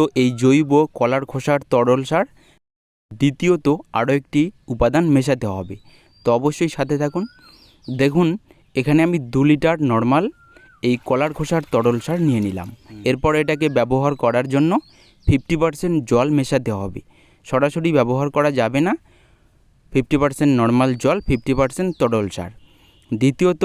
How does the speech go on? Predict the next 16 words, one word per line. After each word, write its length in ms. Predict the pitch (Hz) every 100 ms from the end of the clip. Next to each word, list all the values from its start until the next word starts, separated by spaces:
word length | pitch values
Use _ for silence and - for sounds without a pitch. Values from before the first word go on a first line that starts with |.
| 180
এই 140 | 135 135
সারটি 320 | 143 131 160
মেশাবো, 380 | 143 135 156 160 180
এটা 200 | 123 139
হলো 220 | 143 156 175 -
সবজির 520 | - 131 127 131 165
খোসা 300 | - 127 123
ভেজানো 360 | 107 98 98 101 -
তরল 280 | 113 110 98
সার। 200 | 92 98 - _ _ _ _ _ _ -
তো 60 | 127
বন্ধুরা, 360 | 123 151 170 180 - -
এর 120 | 127
মধ্যে 260 | 151 151 156
প্রচুর 360 | - 127 120 156
পরিমাণে 440 | 147 160 160 135